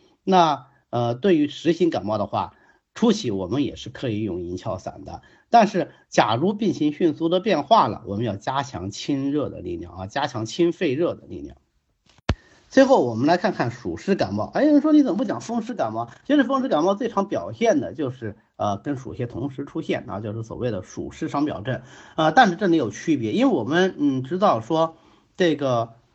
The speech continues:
暑邪的话，它是只见于夏天的啊，不见于其他任何一个季节。但是伤于湿邪的感冒呢，那就四季都可以见到了。不过他们的临床表现非常的类似，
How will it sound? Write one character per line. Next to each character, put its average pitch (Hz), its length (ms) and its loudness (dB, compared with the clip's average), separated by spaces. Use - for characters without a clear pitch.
暑 113 380 -4
邪 123 180 -4
的 202 100 4
话， 160 220 0
它 147 160 -2
是 107 380 -4
只 85 280 -12
见 185 280 0
于 95 260 -6
夏 - 240 -6
天 87 300 -12
的 90 80 -10
啊， 92 340 -10
不 107 220 -6
见 170 260 0
于 101 140 -4
其 101 160 -12
他 135 160 -2
任 143 180 -4
何 92 140 -10
一 101 80 -6
个 101 100 -8
季 110 160 -12
节。 85 240 -12
但 254 160 6
是 151 140 -8
伤 226 320 2
于 175 100 0
湿 302 280 0
邪 202 120 -4
的 123 80 -6
感 92 200 -6
冒 98 180 -4
呢， 101 160 -10
那 120 140 -2
就 101 140 -8
四 120 240 -6
季 107 220 -4
都 101 220 -6
可 92 160 -12
以 101 100 -4
见 101 240 -6
到 98 160 -2
了。 76 160 -12
不 233 120 4
过 285 400 2
他 240 120 4
们 214 100 2
的 151 80 2
临 180 100 2
床 220 160 2
表 - 220 -4
现 - 240 0
非 147 100 -2
常 127 140 -6
的 151 100 0
类 151 160 0
似， 113 300 -6